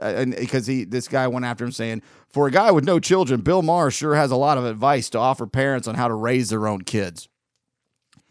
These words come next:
And I responded, I said, "You know what one of the best experiences to use for how to raise children? Effing once being one and not having motherly, fatherly amnesia that seemingly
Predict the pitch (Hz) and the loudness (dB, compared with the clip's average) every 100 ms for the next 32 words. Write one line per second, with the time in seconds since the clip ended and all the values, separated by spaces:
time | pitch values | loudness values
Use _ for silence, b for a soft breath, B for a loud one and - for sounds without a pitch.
0 | _ - 131 151 135 - 156 156 131 131 | _ -8 -2 0 0 0 0 2 0 -2
1 | - 131 127 b b b - 143 220 262 | 0 -2 -2 b b b -4 0 2 4
2 | 269 185 214 202 123 92 147 160 - 151 | 4 4 0 0 -2 2 4 2 -4 -10
3 | - 135 139 147 143 139 131 120 107 131 | -8 -2 0 0 -2 -6 -6 -6 -2 0
4 | 139 - 120 131 120 107 127 135 - 131 | -2 -4 -2 0 0 0 0 0 0 0
5 | 135 135 143 139 - _ _ _ _ _ | 2 2 -2 -4 -10 _ _ _ _ _
6 | _ - 175 226 247 247 226 139 135 185 | _ 0 0 2 0 0 -2 -4 0 0
7 | 214 - - 131 92 175 226 202 170 143 | 0 -4 -10 -2 4 4 4 2 2 2
8 | 131 117 104 110 131 135 - _ _ _ | 2 0 -4 -2 -2 -2 -6 _ _ _
9 | - 156 151 151 180 196 135 170 165 160 | -6 -2 0 0 0 -2 0 0 2 0
10 | 151 123 139 165 185 175 170 170 - - | 0 2 4 4 4 4 2 0 -4 -2
11 | 151 151 156 151 147 135 151 147 139 139 | 0 2 2 2 0 -2 -2 0 2 2
12 | 196 196 113 113 104 107 b b - 131 | 0 -2 -4 -4 -4 -6 b b -6 -4
13 | - 190 185 180 175 175 | -2 -2 -2 -2 -2 -4